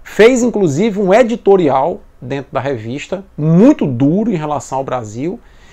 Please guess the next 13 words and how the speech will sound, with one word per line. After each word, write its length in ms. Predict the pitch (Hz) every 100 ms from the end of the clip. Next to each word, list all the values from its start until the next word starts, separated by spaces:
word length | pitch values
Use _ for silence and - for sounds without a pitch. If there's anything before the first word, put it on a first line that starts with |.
| -
inclusive 760 | 226 277 269 196 135 214 247
sugerindo 880 | 226 - 285 254 233 156 226 240 123 - - _
que 80 | -
os 100 | 180
países 420 | - 208 190 202
da 120 | 170 180
União 360 | 175 165 147
Europeia 720 | 156 185 175 160 156 180 220 - _ _ _
reduzam 800 | 131 160 220 143 180 247 233 240
a 40 |
importação 640 | 220 214 180 - 165 - 151
de 80 | 135
carne, 580 | - 135 170 196 202